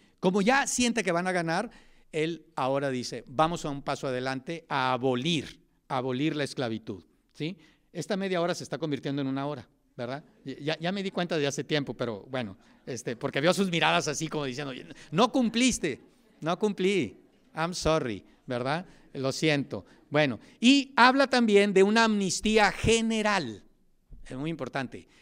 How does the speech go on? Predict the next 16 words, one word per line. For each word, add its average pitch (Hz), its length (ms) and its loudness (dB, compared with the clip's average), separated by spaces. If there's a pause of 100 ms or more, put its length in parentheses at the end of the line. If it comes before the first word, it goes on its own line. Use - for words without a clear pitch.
(160)
Había 185 420 2 (440)
halcones 160 1080 2 (240)
cerca 151 400 -2
de 127 80 -2
Lincoln 120 460 -6 (180)
que 135 140 -4
decían, 160 440 -4
Amnistía 165 760 -4
no, 143 520 -2 (840)
el 156 180 -2
sur 214 220 -2
provocó 196 420 0
esto, 202 440 -4
que 170 180 0
pague 160 640 2
todo, 135 640 2